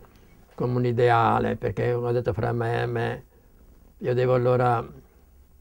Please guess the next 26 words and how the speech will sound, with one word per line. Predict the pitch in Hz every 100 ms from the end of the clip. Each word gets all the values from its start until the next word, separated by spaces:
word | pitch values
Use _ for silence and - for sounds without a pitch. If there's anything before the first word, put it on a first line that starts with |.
| - - - - - - - -
eh, | 127 127 110
far | 117 98
presente, | 123 107 120 120 127 117 117 117
specialmente | - 110 120 120 117 110 113 127 - - - -
alla | 123 117
popolazione, | 107 117 113 - 120 117 117
che | 113
il | 107 -
prete | 117 120 110 - 110 - - -
è | 147
un | 107 107
don, | 104 107 104
grande | 113 107 107 104
dono | 104 101 98
di | 98
Dio, | 101 95 92 98 - - - - - - - - -
e | 120 117 117 117 110 107 107 101 104 107
far | 123 113
sapere | - 110 131 127 117
alla | 110
comunità | 123 117 107 110
cristiana | 117 - 117 113
di | 110
questo | 113 101
momento | 107 110 110 110
storico | - 117 107 101 110 - 110